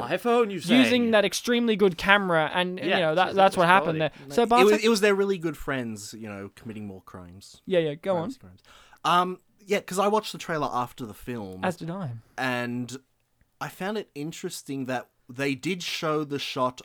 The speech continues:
Speaker 3: of
Speaker 2: Of the daughter more?
Speaker 3: of the daughter, like, you know, being spun, but they showed the shot of it on a T V.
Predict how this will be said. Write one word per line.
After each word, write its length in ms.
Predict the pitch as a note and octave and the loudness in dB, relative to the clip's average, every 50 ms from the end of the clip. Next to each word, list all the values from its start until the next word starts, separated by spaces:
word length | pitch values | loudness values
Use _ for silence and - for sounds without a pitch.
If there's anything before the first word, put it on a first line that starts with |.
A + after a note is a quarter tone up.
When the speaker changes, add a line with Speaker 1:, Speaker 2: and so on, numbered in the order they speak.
| _ - | _ -8
Speaker 3:
of 260 | A#2+ A#2+ A#2 A2+ A2+ | -6 -4 -4 -2 0
Speaker 2:
Of 140 | F#3 E3+ E3+ | -2 -2 -2
the 80 | F3 | -6
daughter 300 | D#3+ E3+ E3+ D#3+ D#3+ E3+ | -6 -6 -6 -6 -4 -6
more? 160 | F3 F3 - - | -4 -4 -4 -4
Speaker 3:
of 140 | C#4+ F#3+ | -4 -6
the 80 | B2+ C3+ | -8 -8
daughter, 420 | B2+ C#3 C3 B2+ B2+ B2 A#2+ A#2 | -6 -4 -2 -2 -2 -2 -2 -4
like, 320 | A#2 A2+ A2 A2 A2 - - | -4 -4 -6 -8 -10 -12 -12
you 140 | C#3+ B2+ A#2 | -10 -8 -8
know, 80 | A2 G#2 | -8 -8
being 200 | G#2+ A#2 A2+ G#2+ | -8 -10 -10 -8
spun, 640 | - - - - - C3 B2+ A2 G2+ G#2 A#2 C#3+ - - - _ _ - | -8 -10 -8 -6 -6 -6 -6 -6 -8 -8 -10 -12 -14 -16 -20 _ _ -6
but 140 | - F3 - | -6 -4 -2
they 100 | F#3+ F#3+ | -2 -2
showed 380 | - - - G3 G3+ B3 A#3+ | -2 -2 -2 -2 -4 -4 -2
the 100 | B3 A3 | -2 -2
shot 300 | - - - F#3 F#3 F3 | -2 -2 -2 -2 -2 -2
of 160 | F3 C#3+ C3 - - | -2 -4 -4 -6 -8
it 200 | F3 D#3 - - - _ - | -8 -8 -8 -10 -14 _ -8
on 160 | D3+ D3+ D3 | -6 -6 -4
a 100 | C3+ A#2+ | -6 -6
T 420 | - - - - E3 D3+ C#3 B2+ G#2+ | -8 -10 -12 -10 -10 -10 -10 -12 -14
V. 580 | F#2 F#2+ A2+ D3 E3 - - - - - - | -14 -12 -12 -12 -12 -14 -16 -18 -20 -20 -20